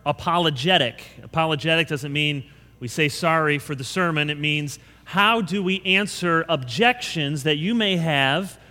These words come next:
or objections that you may find from others in coming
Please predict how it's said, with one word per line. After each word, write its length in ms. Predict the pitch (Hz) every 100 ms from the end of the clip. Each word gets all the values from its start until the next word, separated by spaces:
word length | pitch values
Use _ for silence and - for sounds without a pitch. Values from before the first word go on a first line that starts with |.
| - -
or 160 | 185
objections 540 | 180 147 208 214 208 175
that 180 | 180
you 80 | 196
may 140 | 180 175
find 360 | - 180 175
from 220 | 135 165 160
others 760 | 226 254 165 143 147 190 - - - - -
in 180 | 170 175
coming 640 | - 240 240 185 165 190